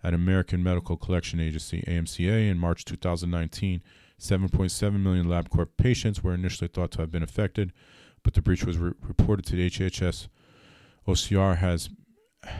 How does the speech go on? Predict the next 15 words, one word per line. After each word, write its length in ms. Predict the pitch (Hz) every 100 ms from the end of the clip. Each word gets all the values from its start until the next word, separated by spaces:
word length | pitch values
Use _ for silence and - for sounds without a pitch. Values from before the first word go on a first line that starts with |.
| -
as 200 | 98 90
having 340 | - 98 95 87
affected 420 | - 90 95 -
up 180 | 92 - - -
to 420 | - 90 82 76 _ _
ten 380 | - 104 98 98
million 380 | 95 95 92 87
two 220 | - 107
hundred 180 | 90 87
fifty-one 400 | - 90 87 85
thousand 340 | 95 85 85
seven 240 | - 87 85
hundred 260 | 85 -
eighty-four 460 | 85 80 - 90 82
seven, 480 | - - 85 80